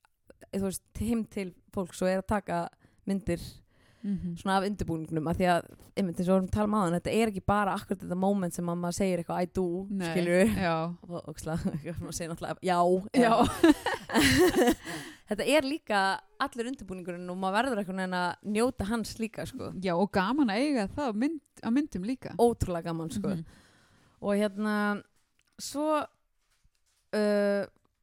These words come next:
Speaker 1: kemur pabbi og sækir mig og hérna, bara, hérna upp í bústaðinn og við keyrum þar, að hlöðunni þar sem athöfnin er.
Speaker 2: Mhm.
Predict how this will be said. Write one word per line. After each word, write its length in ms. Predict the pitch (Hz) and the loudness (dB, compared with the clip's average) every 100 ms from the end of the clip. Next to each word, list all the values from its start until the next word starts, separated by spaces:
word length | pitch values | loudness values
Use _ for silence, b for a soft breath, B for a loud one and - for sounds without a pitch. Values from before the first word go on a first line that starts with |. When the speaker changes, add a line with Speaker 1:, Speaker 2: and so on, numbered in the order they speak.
| _ _ _ | _ _ _
Speaker 1:
kemur 240 | - 247 190 | -4 -4 0
pabbi 480 | - - - - 277 | 0 0 -4 0 0
og 120 | 220 | 0
sækir 460 | 226 220 240 - | -2 -2 -4 -4
mig 200 | 277 320 - - - - - _ - | -2 -2 -6 -16 -18 -20 -20 _ -8
og 140 | 196 | -2
hérna, 760 | 196 185 196 196 190 185 180 180 - _ _ _ _ - | -2 -2 -4 -4 -2 0 -2 -4 -12 _ _ _ _ -2
bara, 300 | 196 185 180 - _ _ _ _ 50 50 - | 0 2 0 -4 _ _ _ _ -18 -12 -4
hérna 260 | 196 190 | -2 -2
upp 100 | 180 | -4
í 80 | 175 | -4
bústaðinn 460 | 247 294 - 294 240 | -2 -2 0 0 0
og 60 | 202 | -2
við 40 | |
keyrum 380 | - 269 269 254 | 0 2 2 0
þar, 200 | 233 220 - | -2 -4 -2
að 180 | 233 - | -2 2
hlöðunni 400 | 233 220 196 180 | 4 4 2 -2
þar 100 | 180 | -4
sem 100 | 185 196 | -4 -2
athöfnin 480 | 202 208 185 180 175 | -2 -4 -6 -8 -8
er. 80 | - - 220 | -14 -10 -2
Speaker 2:
Mhm. 280 | 190 180 | 2 2